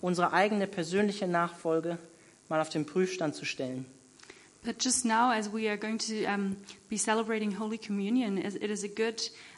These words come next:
Speaker 2: um, place to just, um, look at our personal discipleship and, um, yeah,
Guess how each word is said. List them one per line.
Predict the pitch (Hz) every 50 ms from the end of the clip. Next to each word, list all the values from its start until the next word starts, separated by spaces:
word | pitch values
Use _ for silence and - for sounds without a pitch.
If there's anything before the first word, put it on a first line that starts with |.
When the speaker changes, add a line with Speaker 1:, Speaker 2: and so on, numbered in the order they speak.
| - -
Speaker 2:
um, | 208 202 202 202 196 196 196 - - - - -
place | - 220 208 220 240 247 - - - -
to | - 214 208 202
just, | 196 202 196 196 - - - - - - - - - - -
um, | 202 196 196 196 190 190
look | 190 220 240 240 240 - - -
at | - 214 196
our | 185 190 196 208 220 220 - - -
personal | - 233 226 226 - - 247 233 226 220 214 208 202 208
discipleship | - 196 - - 202 240 - 285 294 294 - 294 294 294 285 294 294 -
and, | - 202 196 196 190 185 - - - - - - - - - -
um, | 196 196 190 190 190 190
yeah, | 185 226 240 240 233